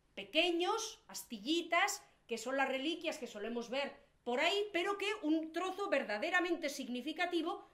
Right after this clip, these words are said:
se había quedado en Jerusalén. Y al ser la cruz en la que había sido crucificada Cristo, era la reliquia más importante de toda la cristiandad.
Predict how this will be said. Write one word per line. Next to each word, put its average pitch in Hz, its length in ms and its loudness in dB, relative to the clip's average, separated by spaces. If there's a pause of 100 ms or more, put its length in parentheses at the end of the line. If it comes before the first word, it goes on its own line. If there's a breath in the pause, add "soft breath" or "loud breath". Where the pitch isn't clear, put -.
(100)
se 359 180 0
había 262 340 2
quedado 208 360 -2
en 202 60 -6
Jerusalén. 226 680 -2 (300 soft breath)
Y 240 140 4
al 381 140 10
ser 262 360 4
la 226 200 2
cruz 381 340 6
en 233 120 4
la 214 100 2
que 214 100 -2
había 226 240 0
sido 294 280 -2
crucificada 320 680 4
Cristo, 359 460 2 (360 loud breath)
era 320 420 12
la 262 160 12
reliquia 320 880 8 (100)
más 311 680 10
importante 320 1120 8
de 339 160 6
toda 220 300 6
la 214 120 4
cristiandad. 170 520 -6